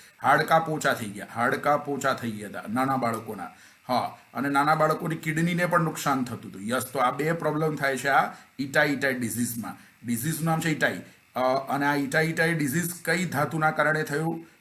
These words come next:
તો કેડમિયમ નામની ધાતુ જે છે માનવ શરીરમાં પ્રવેશી,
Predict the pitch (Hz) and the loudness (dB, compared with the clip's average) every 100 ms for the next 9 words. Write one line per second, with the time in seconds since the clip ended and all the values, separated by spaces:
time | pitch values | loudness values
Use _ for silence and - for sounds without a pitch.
0 | - 123 143 143 143 160 170 165 160 165 | -14 -6 0 0 0 0 0 2 2 2
1 | 160 120 131 147 139 143 127 156 175 139 | 0 -2 -2 -2 -2 -2 0 -2 2 2
2 | 139 156 143 139 139 131 131 127 147 - | 2 0 -2 -2 -2 -2 -2 -2 -2 -2
3 | 175 - | -4 -6